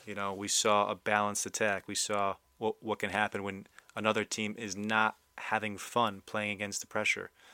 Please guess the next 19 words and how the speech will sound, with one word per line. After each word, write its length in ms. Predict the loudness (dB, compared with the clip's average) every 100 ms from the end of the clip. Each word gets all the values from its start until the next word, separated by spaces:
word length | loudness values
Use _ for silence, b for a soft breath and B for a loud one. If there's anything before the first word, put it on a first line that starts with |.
| -6
They 100 | 0
don't 160 | 0
get 160 | 0 -2
comfortable. 420 | 0 0 -4 -6
They 100 | -6
can't 240 | -6 -6 -4
get 140 | -2
shots. 460 | 2 2 2 -2 -4
I 80 |
saw 320 | -2 2 4 4
early 300 | 4 2 0
in 80 |
the 60 | -2
game, 300 | -2 -2 -2
I 60 | -4
made 160 | -4
a 40 | -4
post 360 | -6 -4 -2
on, 200 | -2 -4